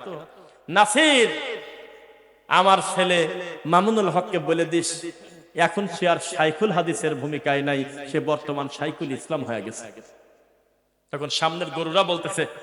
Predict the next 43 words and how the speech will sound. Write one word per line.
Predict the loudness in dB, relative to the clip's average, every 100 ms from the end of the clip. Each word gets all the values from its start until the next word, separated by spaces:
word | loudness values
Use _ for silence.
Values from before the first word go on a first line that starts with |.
| -14
"আল্লাহু | 2 2 4 -2
আকবার।" | -6 -8 -12 -16 -20 -20 -20 -20 -20 _ _ _ _ _ _ _ _ _ _ -10
আর | -10 -6
অন্য | -6 -4 -6 -4
কেউ | -4 -6
কি | -4
বলতো | -2 -2 -4
সেটা | -4 -2
আমি | -2 0
জানি | 0 2
না, | 0 -2 -4 -12 -6
তবে | -4 2
আমার | 4 6 6 4
উপস্থিতিতে | -2 -2 -4 -6 -4 -4
যদি | -4 -2
এই | -4
ধরনের | -4 -4 -4 -6 -6
কোনো | -8 -6
কথা | -6 -6
কোনো | -8 -8
উপস্থাপক | -8 -10 -6 -4 -4
বলতো, | -2 -4 -2 -4 -4 -6 -2
আমি | -2 -2
একটু | -2
ইশারা | -4 0 0 2
করে | -2 -4
পেছন | -4 -6 -4
থেকে | -2 -2
ঝোঁটিয়ে | -2 -2 -2
ধরে | -2
টান | -4 -8 -6
মারতাম | -6 -4 -4
জোরে | -4 -6
করে। | -6 -8 -10 -16 -20 -20 _ _ _ _
"এ | -2
পাগল | 0 2 2
কয় | 0
কি | -2
রে? | -4
এ | -6
তো | -4
আমাকে | -2 -2 -4
তো | -8 -6 -10